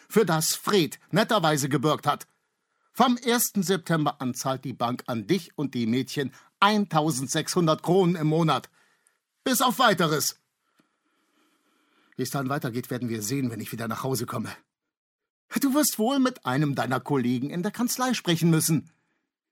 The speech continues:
Mir ist das Schnuppe! Nenn deinen Preis. Ich gedenke, nichts mitzunehmen. Es sei denn vielleicht meine Bücher, wenn du nichts dagegen einzuwenden hast. Ich will nur verschwinden, hörst du?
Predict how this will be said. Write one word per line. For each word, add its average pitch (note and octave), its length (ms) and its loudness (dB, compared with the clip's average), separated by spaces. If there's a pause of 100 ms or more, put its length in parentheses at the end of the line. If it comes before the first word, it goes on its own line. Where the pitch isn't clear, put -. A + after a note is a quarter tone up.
(180)
Mir C#3 220 -4 (120)
ist - 260 -4
das - 180 -2
Schnuppe! - 460 0 (1700)
Nenn C4 280 2
deinen F3 320 2
Preis. D3 480 0 (1080)
Ich A#2 160 -12
gedenke, - 400 -10
nichts A#2 320 -6
mitzunehmen. G2 580 -10 (720)
Es F3 140 -2
sei G3 140 0
denn F#3 120 0
vielleicht D#3 300 -2
meine C3+ 180 0
Bücher, C3 360 -4
wenn G#2+ 100 -2
du A2+ 80 -2
nichts A#2 220 -4
dagegen A#2+ 320 -4
einzuwenden B2 540 -4
hast. A#2+ 260 -8 (1500)
Ich - 200 -10
will A2+ 200 -8
nur A2+ 200 -8
verschwinden, - 840 -10
hörst B2 240 -6
du? D3+ 100 -2